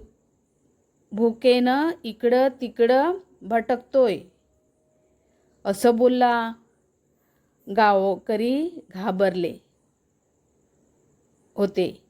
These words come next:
पण बाप्पा पुढे गेला आणि म्हणाला, "भूत काका, आधी हसून दाखवा, मग पिंडदान," असं बाप्पा म्हणाला.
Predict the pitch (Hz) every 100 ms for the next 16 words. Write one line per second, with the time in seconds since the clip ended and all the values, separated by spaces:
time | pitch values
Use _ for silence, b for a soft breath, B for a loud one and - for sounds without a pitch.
0 | _ - 240 208 190 240 220 190 180 _
1 | 226 202 208 226 202 208 233 233 180 -
2 | _ _ _ 202 202 214 254 233 180 165
3 | - - _ _ _ _ _ _ _ _
4 | _ _ 202 233 294 - - 202 202 277
5 | 285 254 - _ _ _ _ 220 214 208
6 | 254 269 - 220 214 - 277 302 302 254
7 | 208 208 240 226 208 202 202 - _ _
8 | _ _ _ _ _ 233 254 269 269 _
9 | _ 269 247 240 240 226 190 180 - _
10 | _ _ _ _ _ _ _ _ _ _
11 | _ _ _ - 185 220 214 196 175 -
12 | 214 196 170 185